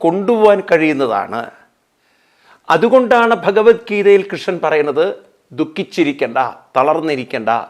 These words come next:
വിഷമിച്ചിരിക്കണ്ട." കാരണം നിങ്ങളുടെ ചിന്താഗതികളെ മാറ്റാനുള്ള ഫ്രീഡം, സ്വാതന്ത്ര്യം നിങ്ങളുടെ ബോധസത്തയിൽ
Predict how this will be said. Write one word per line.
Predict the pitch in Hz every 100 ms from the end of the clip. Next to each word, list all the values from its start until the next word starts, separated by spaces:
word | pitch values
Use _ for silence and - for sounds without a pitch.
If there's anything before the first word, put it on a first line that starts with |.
| _
വിഷമിച്ചിരിക്കണ്ട." | 131 135 190 185 - 147 139 113 104 104 - _ _ _ _ _ _
കാരണം | 104 101 117 131 139 _ -
നിങ്ങളുടെ | 110 123 131 _
ചിന്താഗതികളെ | - 113 127 139 143 139 131 120 123 127 120 _
മാറ്റാനുള്ള | 98 98 120 123 - 127 135 131 127 127 - _ _ _ -
ഫ്രീഡം, | 120 123 131 139 160 - - _ _ _ _ _ -
സ്വാതന്ത്ര്യം | - 123 131 135 127 123 151 165 110 - _ _ _ _ _ _ _ -
നിങ്ങളുടെ | 101 110 117 110
ബോധസത്തയിൽ | 95 110 113 117 113 _ _ _ 107 - 107 101